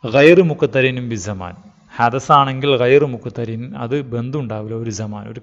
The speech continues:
കാലവുമായി ബന്ധം ഉണ്ടാവില്ല. ഉദാഹരണം പറഞ്ഞാൽ ദഹബ, പോയി. അപ്പോൾ മുൻകാലത്ത് പോയി എന്നല്ല, പോകൽ എന്നുള്ളത് എന്താണ്, ഒരു ഇസ്മായിട്ടാണ് പരിഗണിക്കുക. അത് നിങ്ങൾക്ക് ഈ ഫേലും കൂടി പറയുമ്പോൾ മനസ്സിലാവും. അപ്പോൾ ഇസ്മിന് ഉദാഹരണം പറഞ്ഞിരിക്കുന്നത് നോക്കുക,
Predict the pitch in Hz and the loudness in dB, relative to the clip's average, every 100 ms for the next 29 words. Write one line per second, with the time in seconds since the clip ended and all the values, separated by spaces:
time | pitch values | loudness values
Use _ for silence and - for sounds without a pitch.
0 | 113 113 123 135 117 120 190 - _ 123 | -10 -8 -6 -6 -6 -10 -14 -20 _ -12
1 | 113 107 98 90 92 104 107 110 107 110 | -10 -10 -12 -12 -10 -10 -10 -10 -12 -12
2 | 151 - _ _ _ - 113 101 107 110 | -14 -16 _ _ _ -10 -8 -6 -6 -4
3 | 107 - 117 107 107 98 _ _ - 135 | -6 -8 -8 -8 -10 -14 _ _ -20 -18
4 | 170 131 135 139 151 147 151 175 - 135 | -14 -12 -12 -8 -8 -8 -10 -14 -12 -8
5 | 151 165 117 104 127 - 120 117 113 120 | -6 -6 -8 -10 -12 -10 -8 -6 -6 -6
6 | 117 90 - - - 120 120 113 127 214 | -8 -10 -16 -20 -18 -14 -12 -10 -10 -12
7 | - _ _ _ - 117 107 101 - 123 | -18 _ _ _ -18 -16 -14 -10 -4 -2
8 | 120 - 135 107 104 113 143 104 101 92 | -2 -2 -4 -4 -6 -6 -6 -6 -8 -12
9 | 98 - _ _ - _ _ 135 131 131 | -18 -18 _ _ -20 _ _ -6 0 2
10 | 120 - 196 - 147 151 151 143 127 110 | 0 -4 -10 2 6 6 4 -2 -2 -4
11 | 107 101 95 101 107 175 - _ _ _ | -6 -10 -12 -10 -10 -10 -14 _ _ _
12 | _ 143 143 147 - 160 135 165 160 147 | _ -2 -2 -2 -10 -10 -6 -2 2 4
13 | 139 143 135 131 127 127 117 107 127 | 4 2 -4 -6 -6 -4 -6 -4 -4